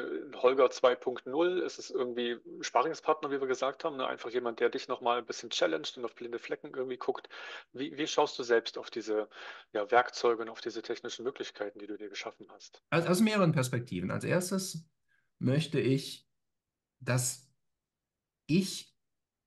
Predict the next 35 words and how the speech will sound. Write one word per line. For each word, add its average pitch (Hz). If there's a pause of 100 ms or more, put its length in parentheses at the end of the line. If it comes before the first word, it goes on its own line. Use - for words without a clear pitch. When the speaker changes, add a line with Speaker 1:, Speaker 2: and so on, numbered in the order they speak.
(180)
Speaker 2:
aus 127
meinen 131
blinden 120
Flecken -
rauskomme. - (580)
So, 101
wenn 117
man 156
jetzt 165
noch 160
ein 139
bisschen 147 (460)
metaphorisch 135
reden, 151
Pionier, 147
Siedler, 127
Städteplaner, 139 (460)
kann 131
man 123
ja 113
auch 117
so 110
ein 98
Metaphernsystem, 120
ein -
Archetypensystem. 120
Ich 127
bin, 147
komm 143
oft -
auf 113
de-, 98
aus 107
dem 101
Pionierdenke. 95